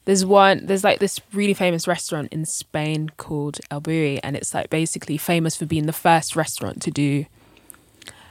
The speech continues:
what did they do for the first? They did, they ma-, they were the first ones to make, like, a foam, like, to do all these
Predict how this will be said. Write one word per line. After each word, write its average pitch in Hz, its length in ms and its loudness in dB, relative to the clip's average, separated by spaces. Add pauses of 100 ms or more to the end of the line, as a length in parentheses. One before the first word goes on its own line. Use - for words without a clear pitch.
(160)
what 294 140 0
did - 100 -4
they 403 100 6
do 302 140 6
for 240 80 2
the 202 80 2
first? 165 300 2
They 233 220 4
did, 254 180 0
they 226 60 4
ma-, 233 200 6
they 214 80 6
were 247 80 8
the 240 60 2
first 247 280 8
ones 202 220 2
to 165 80 -6
make, 170 220 2
like, 165 160 0
a 160 40 -12
foam, 196 600 6
like, 165 240 0
to - 120 -6
do 180 220 4
all 180 80 4
these 170 240 2